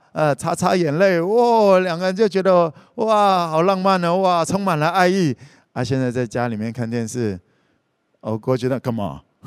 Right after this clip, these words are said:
<laughs> 方法会不一样，OK，那个浪漫的方法会不一样。OK，嗯，那这，那都是生活情趣，那很好玩的一些过程。方法，因为你爱他，所以你的方法会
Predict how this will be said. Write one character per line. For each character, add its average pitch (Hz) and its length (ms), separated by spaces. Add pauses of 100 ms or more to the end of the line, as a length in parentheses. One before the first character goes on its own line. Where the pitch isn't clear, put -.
(560)
<laughs> 220 840
方 294 280
法 196 240
会 254 160
不 247 220
一 214 140
样， 180 440
OK， 220 480 (160)
那 226 100
个 233 140
浪 254 180
漫 233 240
的 190 140
方 233 260
法 180 160
会 180 140
不 196 260
一 170 140
样。 151 320 (1300)
OK， 143 340
嗯， 151 200 (420)
那 175 140
这， 175 240
那 170 140
都 151 140
是 143 120
生 139 200
活 110 180
情 95 200
趣， 113 160
那 113 120
很 101 160
好 104 140
玩 87 160
的 90 100
一 101 60
些 101 120
过 104 220
程。 85 260 (440)
方 262 320
法， 131 340 (120)
因 247 180
为 254 100
你 135 180
爱 202 300
他， 160 380
所 175 160
以 170 60
你 127 160
的 117 120
方 202 300
法 123 180
会 151 180